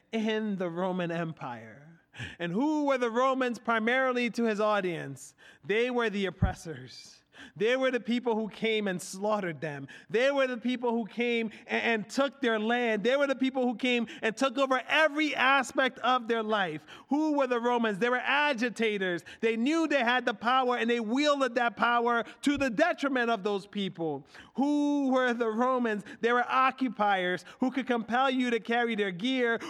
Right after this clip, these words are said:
who could compel you to pay taxes, who could compel you to basically do what they wanted. Yet Jesus says, "These enemies that you know, that you see, that can hear the sound of my voice, I want you to love them,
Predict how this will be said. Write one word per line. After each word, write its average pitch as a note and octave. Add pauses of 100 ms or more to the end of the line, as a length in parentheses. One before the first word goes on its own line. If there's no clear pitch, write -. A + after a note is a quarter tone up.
who C4
could B3
compel C4
you C#4
to A#3+
pay A#3
taxes, A#3 (160)
who C#4+
could C#4
compel C4+
you C#4
to B3
basically A#3+
do D4
what C4
they A3+
wanted. G#3 (160)
Yet A3+
Jesus D4
says, A3 (200)
"These D#4
enemies D#4
that A#3+
you C4+
know, D4
that C4+
you B3
see, D4
that B3
can A#3
hear C#4+
the C4+
sound C4+
of B3+
my A#3
voice, B3+ (180)
I C4
want D#4
you C4+
to B3+
love C#4
them, A#3